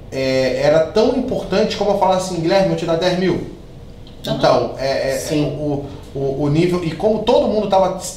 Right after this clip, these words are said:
Speaker 1: muito comprometido pra aquilo, e alguns avançavam mais rápido do que outros, você ainda, ainda batia aquela inveja de, "Porra, o cara conseguiu, eu não consegui, será que fulano é melhor do que eu? Eu não aceito que fulano seja melhor do que eu."
Speaker 2: Sim.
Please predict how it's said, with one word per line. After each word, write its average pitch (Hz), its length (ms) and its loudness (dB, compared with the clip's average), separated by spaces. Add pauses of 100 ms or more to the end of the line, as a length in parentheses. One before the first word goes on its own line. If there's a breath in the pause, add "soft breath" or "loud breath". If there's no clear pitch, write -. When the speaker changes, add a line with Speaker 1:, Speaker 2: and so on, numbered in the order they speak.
(100)
Speaker 1:
muito 254 280 -2
comprometido 180 560 -4
pra 147 140 0
aquilo, 175 560 -2 (180 loud breath)
e 165 120 2
alguns 202 760 4
avançavam 165 580 2
mais 190 240 2
rápido 160 380 -2
do 143 80 -10
que 143 100 -8
outros, 135 560 2
você 160 400 -2
ainda, 202 480 4 (260 loud breath)
ainda 165 260 0
batia 170 340 2
aquela 202 220 0
inveja 165 460 2
de, 151 120 -4
"Porra, 170 260 0
o - 40 -2
cara 165 200 2
conseguiu, 160 480 -4
eu 170 60 -2
não 165 60 -4
consegui, 156 560 -4
será 165 340 4
que - 120 -8
fulano 160 220 2
é 156 40 0
melhor 156 300 4
do - 60 -6
que 135 100 -6
eu? 156 400 -2 (180 loud breath)
Eu 135 60 -4
não 156 100 2
aceito 180 560 0
que 165 60 -6
fulano 156 300 -2
seja 147 200 -6
melhor 143 240 2
do 143 60 -2
que 127 180 -6
eu." 160 240 0
Speaker 2:
Sim. - 60 -4